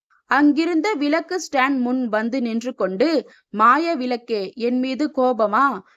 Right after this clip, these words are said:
நான் வெளியே போய் வந்ததும் என்ன நடந்தது என்று கேட்பாயே, இன்று ஏன் கேட்கவில்லை?" என்றாள். இதை கேட்ட திருடனுக்கு ஆச்சரியம்.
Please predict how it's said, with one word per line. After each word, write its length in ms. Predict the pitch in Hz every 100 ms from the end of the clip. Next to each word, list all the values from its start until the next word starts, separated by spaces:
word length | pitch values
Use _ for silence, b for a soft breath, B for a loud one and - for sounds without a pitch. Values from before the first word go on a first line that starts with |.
| b
நான் 300 | 208 240 254
வெளியே 440 | 233 262 320 330
போய் 300 | 330 277 262
வந்ததும் 580 | 247 214 202 190 247 277
என்ன 340 | 220 220 277 302
நடந்தது 560 | 240 247 269 262 277
என்று 340 | 233 214 208 277
கேட்பாயே, 840 | 269 247 247 233 208 202 196 196 196 b b
இன்று 360 | 233 262 247 277
ஏன் 240 | 311 339
கேட்கவில்லை?" 720 | 311 254 - 233 220 208 208 240
என்றாள். 600 | 196 180 196 196 185 - _ _ _
இதை 300 | 247 294 302
கேட்ட 400 | 320 339 359 370
திருடனுக்கு 760 | 285 254 233 214 202 - 277 311
ஆச்சரியம். 880 | 208 226 247 247 226 214 196 294